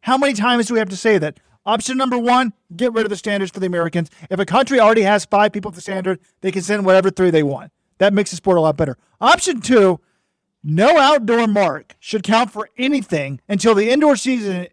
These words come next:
is over. And that's at the end of March. So anything you do now, that's great. If you want to practice and get in shape, you can do that. But your damn marks aren't counting. So we, we should put less emphasis on the need for them to get the standard.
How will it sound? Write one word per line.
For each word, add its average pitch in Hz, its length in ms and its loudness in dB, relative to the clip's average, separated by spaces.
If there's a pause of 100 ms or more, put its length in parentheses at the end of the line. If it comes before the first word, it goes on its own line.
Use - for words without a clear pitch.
is 175 200 0
over. 185 400 2 (420)
And 190 120 0
that's 226 180 4
at 220 120 0
the 214 120 -4
end 196 160 2
of 170 60 -2
March. 156 440 -2
So 202 220 2
anything 302 400 -2
you 311 100 0
do 277 220 0
now, 262 340 2 (180)
that's 208 220 0
great. 190 280 2
If 143 80 -8
you 190 100 -4
want 226 140 0
to 233 60 0
practice 240 460 0
and 202 100 -10
get 233 140 -4
in 220 60 -14
shape, 220 380 -2 (240)
you 175 200 -4
can 302 160 -2
do 320 160 2
that. 175 300 2 (220)
But 196 140 -10
your 208 100 -4
damn 240 260 0
marks 220 320 0 (440)
aren't 202 240 2
counting. 160 320 -2 (420)
So 165 440 4 (320)
we, 208 280 -2
we 214 180 -2
should 196 180 -6
put 214 180 0
less 240 220 2
emphasis 240 360 -2
on 220 100 -8
the 190 80 -8
need 202 240 -6
for - 60 -18
them 208 160 -4
to 180 80 -6
get 240 160 -4
the 214 100 -8
standard. 147 440 -4